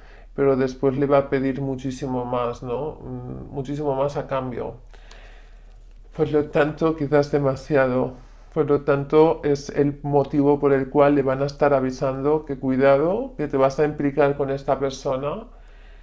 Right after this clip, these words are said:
con algún trabajo, algún negocio, alguna cosa de estas, pero luego le va a pi-,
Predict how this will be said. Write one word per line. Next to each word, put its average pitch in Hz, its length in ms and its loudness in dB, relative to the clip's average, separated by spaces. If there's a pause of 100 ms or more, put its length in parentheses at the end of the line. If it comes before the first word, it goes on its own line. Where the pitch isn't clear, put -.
(640)
con 170 140 2
algún 160 260 2
trabajo, 190 720 8
algún 165 360 4
negocio, 170 600 2
alguna 175 360 -2
cosa 180 280 0
de 160 140 2
estas, 190 400 0
pero 156 180 4
luego 151 240 4
le 180 100 0
va 165 100 6
a 160 100 2
pi-, 151 140 2